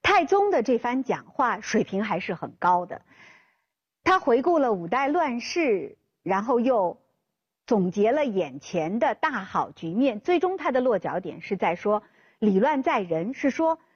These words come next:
眼前的大好局面是靠我们创造的，我们努力就可以创造大好局面。这就是太宗的讲话。太宗讲完了，自己觉得是很得意的，他觉得他自己这番讲话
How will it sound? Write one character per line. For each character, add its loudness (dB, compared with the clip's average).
眼 4
前 0
的 2
大 0
好 -4
局 -4
面 2
是 -6
靠 0
我 0
们 -8
创 -2
造 -4
的， -8
我 2
们 2
努 -2
力 2
就 0
可 -6
以 -4
创 -4
造 -4
大 -4
好 -12
局 -16
面。 -2
这 4
就 4
是 0
太 -2
宗 -2
的 -4
讲 -10
话。 -2
太 2
宗 4
讲 -4
完 -2
了， 0
自 -4
己 -12
觉 -6
得 -4
是 -4
很 -4
得 -6
意 -4
的， -6
他 2
觉 2
得 2
他 0
自 -6
己 -6
这 0
番 -4
讲 -6
话 -2